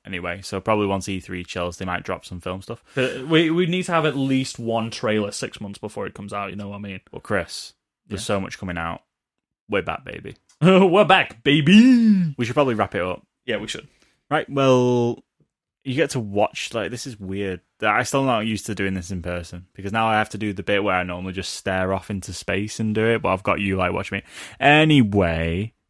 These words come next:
Speaker 1: make sure you're following us on Facebook, Instagram, Twitter, at Get Real Pod.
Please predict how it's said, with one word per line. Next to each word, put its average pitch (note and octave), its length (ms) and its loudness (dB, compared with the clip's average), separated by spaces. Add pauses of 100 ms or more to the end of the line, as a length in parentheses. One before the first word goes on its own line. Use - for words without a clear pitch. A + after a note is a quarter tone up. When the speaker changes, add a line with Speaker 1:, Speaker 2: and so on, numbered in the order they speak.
Speaker 1:
make A#2+ 120 0
sure A#2 120 0
you're A2 100 0
following G#2 360 4
us F#2+ 280 0
on F#2 220 0
Facebook, A#2+ 440 -2
Instagram, G2+ 520 -2
Twitter, G#2+ 420 2
at - 220 0
Get F2+ 160 -2
Real F#2+ 320 -2 (100)
Pod. C#3+ 380 2